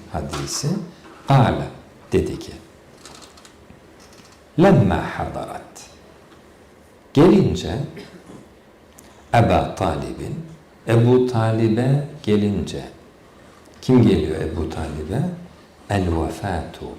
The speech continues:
ölüm, vefat gelince. Demek ki ölüm de böyle geliyor.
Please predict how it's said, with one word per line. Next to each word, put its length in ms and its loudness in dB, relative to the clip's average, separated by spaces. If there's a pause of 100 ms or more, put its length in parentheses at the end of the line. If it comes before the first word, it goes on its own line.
(380)
ölüm, 440 -2 (360)
vefat 560 -6 (140)
gelince. 480 -10 (1400)
Demek 280 2
ki 100 0
ölüm 300 2
de 140 2
böyle 240 2
geliyor. 440 0